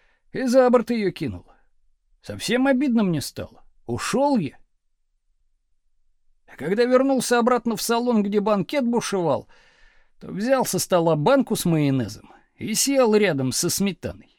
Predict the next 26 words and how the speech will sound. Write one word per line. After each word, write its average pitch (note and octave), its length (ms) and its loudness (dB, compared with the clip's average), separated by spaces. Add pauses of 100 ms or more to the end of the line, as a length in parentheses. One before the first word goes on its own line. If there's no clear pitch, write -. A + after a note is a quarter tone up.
(480)
Раз F#3 240 -2
уж F3+ 140 -2
Ветка G3+ 320 -2
со F#3 180 0
мной F#3 220 -2
не D#3+ 100 0
хочет, - 580 -6 (720)
то A#3 160 -4
со C#4 140 -2
Сметаной A#3+ 600 2
и B3 80 0
не B3 160 2
сможет. F3 720 -2 (2250)
Вылучил A#3 640 0
я A3+ 160 2
момент, G#3+ 400 2
когда F#3 300 -4
Сметанин, F#3 580 -2
скотина, F3 460 -2
за E3 160 0
колбасой F3+ 600 -2
потянулся - 760 -4
и F#3+ 120 2
зад A#3+ 380 2
свой G#2 280 -4
приподнял D3+ 720 -2